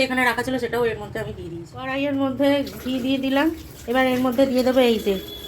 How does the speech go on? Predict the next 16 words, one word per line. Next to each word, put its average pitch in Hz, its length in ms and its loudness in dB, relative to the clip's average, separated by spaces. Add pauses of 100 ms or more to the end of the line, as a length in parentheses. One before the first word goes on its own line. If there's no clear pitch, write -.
(200)
পেঁয়াজ 247 380 6 (120)
আর 240 180 4
ওই 233 80 2 (200)
বাদাম 220 300 2
বাটাটা। 185 380 0 (4000)
তো 247 80 0 (1040)
এবার 254 240 4
এটাকে 262 240 0 (120)
ভালো 226 220 2
করে 254 140 4 (180)
একটুখানি 262 360 0 (140)
কষিয়ে 233 380 2
নিতে 185 240 -6
হবে। 170 180 -8 (760)
পেঁয়াজটা 226 460 -4 (120)
ভাজা 226 220 -4